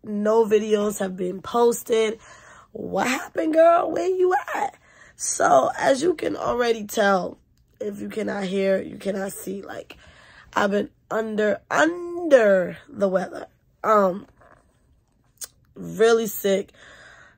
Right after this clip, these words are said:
Don't know what it is. Um, it's not covid. Um, I just got really, really sick. Um, I know I went to the city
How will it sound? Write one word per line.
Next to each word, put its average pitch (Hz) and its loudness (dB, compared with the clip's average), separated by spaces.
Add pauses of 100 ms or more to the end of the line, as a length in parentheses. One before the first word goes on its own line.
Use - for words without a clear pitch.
(300)
Don't 240 4
know 220 4
what 202 2
it 190 0
is. 185 0
Um, 185 -4 (600)
it's 180 -10
not 190 -2
covid. 180 0 (680)
Um, 190 0 (720)
I 208 2
just 190 -2 (1160)
got 185 -6 (180)
really, 185 -2
really 175 -2
sick. - -2 (1200)
Um, 190 0
I 185 -2
know 196 2
I 196 4
went 196 0
to 196 -8
the 190 -4
city 208 0